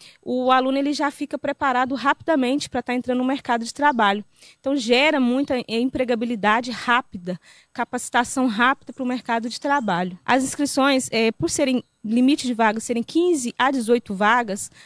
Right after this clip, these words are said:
é, nós estamos já recebendo os candidatos. Quem se interessar pode estar procurando a unidade, né, que fica aqui situada na Rua Hilda Vargas Leitão de Almeida, número sessenta, aqui no bairro Alfa Sul,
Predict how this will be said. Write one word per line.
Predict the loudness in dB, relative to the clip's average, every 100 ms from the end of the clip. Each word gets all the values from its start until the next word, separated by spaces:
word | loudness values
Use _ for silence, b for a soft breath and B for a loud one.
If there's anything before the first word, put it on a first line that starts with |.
| B B B _
é, | -4 0
nós | 0 0
estamos | 0 2 2
já | 4 4
recebendo | 2 -4 -6 -2 -2 -2 -8
os | -8
candidatos. | -4 -4 -2 -2 0 -2 -4 -6 B B B _
Quem | 0 0
se | 0 0
interessar | 2 2 2 0 0
pode | 2 2 2
estar | -2 -4
procurando | -4 -2 -2 0 0
a |
unidade, | -2 -2 0 2 0 -2
né, | -6
que | -8
fica | -16 -12
aqui | -8 -8
situada | -6 -8 -4 2 2 2 -4 B B B -4
na | -2
Rua | 2 4 4
Hilda | 4 2 2
Vargas | 2 2 2 0 -2
Leitão | -2 -4 -4 -4
de | -2
Almeida, | -4 -2 -2 -2 -2 -6 b b b -2
número | 0 2
sessenta, | 2 2 2 0 -2 -4
aqui | -4
no | -4
bairro | 0 0 2
Alfa | 2 2 -4
Sul, | -4 -2 -2